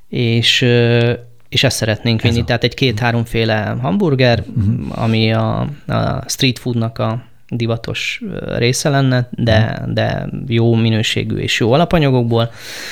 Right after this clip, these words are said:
Speaker 1: És az étterem, illetve a rendezvényközpont, illetve kiállításokat szoktunk, ö,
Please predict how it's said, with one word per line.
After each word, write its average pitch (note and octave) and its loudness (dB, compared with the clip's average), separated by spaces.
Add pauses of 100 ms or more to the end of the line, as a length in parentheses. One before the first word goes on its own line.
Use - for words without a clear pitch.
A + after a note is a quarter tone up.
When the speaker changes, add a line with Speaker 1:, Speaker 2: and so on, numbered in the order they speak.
(640)
Speaker 1:
És C3+ 2
az C3 0
étterem, C#3+ 6
illetve A#2+ 2
a A2+ 2
rendezvényközpont, A#2 2
illetve C3 2
kiállításokat A#2 0
szoktunk, - -2
ö, A2+ 2